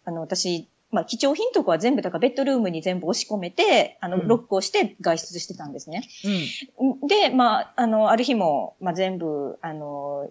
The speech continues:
Speaker 1: 入れて、コンピューターとか全部入れて、それで外出したんですけど、
Speaker 2: うん。
Speaker 1: で、なんかのお店に入った時に、
Speaker 2: うん。
Speaker 1: あの、なんか、はっきりとした声で、「宝石」って聞こえたんですよ。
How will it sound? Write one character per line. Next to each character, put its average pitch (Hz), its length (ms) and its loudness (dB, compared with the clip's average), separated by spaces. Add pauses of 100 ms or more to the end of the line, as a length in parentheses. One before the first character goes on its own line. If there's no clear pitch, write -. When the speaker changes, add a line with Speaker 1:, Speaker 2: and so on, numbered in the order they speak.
(180)
Speaker 1:
入 180 140 -2
れ 160 60 -2
て、 277 420 4
コ - 120 -4
ン 170 60 -4
ピ 175 80 -2
ュ - 20 -8
ー - 20 -12
タ 156 60 -4
ー 143 40 -10
と 151 100 -12
か 156 80 -4
全 156 200 -8
部 139 280 -8 (180)
入 180 80 -4
れ 170 100 -4
て、 294 280 2
そ 285 100 -4
れ 254 60 -4
で 226 280 0
外 175 200 0
出 185 180 -6
し 220 80 -4
た 247 140 -4
ん 180 80 -6
で 139 80 -8
す - 80 -8
け 151 100 -6
ど、 269 420 6
Speaker 2:
う 175 40 -2
ん。 180 100 0
Speaker 1:
で、 302 100 0
な 311 140 2
ん 440 60 -6
か 339 100 4
の 208 140 2
お 208 40 4
店 240 200 4
に 571 80 2
入 285 160 0
っ 208 40 -4
た 180 120 -6
時 - 200 -12
に、 208 460 0
Speaker 2:
う - 20 -4
ん。 165 400 -4
Speaker 1:
あ 185 40 0
の、 170 400 -2 (420)
な 302 140 0
ん 339 60 -4
か、 190 280 2
は - 120 -6
っ - 80 -14
き 571 160 2
り 330 60 8 (260)
と 220 100 -2
し - 100 -4
た 165 340 -2
声 269 220 0
で、 165 320 -4
「宝 403 140 -2
石」 403 140 -2 (160)
っ 349 40 4
て - 160 -14
聞 - 160 -12
こ 175 100 0
え 151 60 -2
た 143 140 -8
ん 139 40 -12
で 131 60 -10
す - 120 -14
よ。 - 120 -14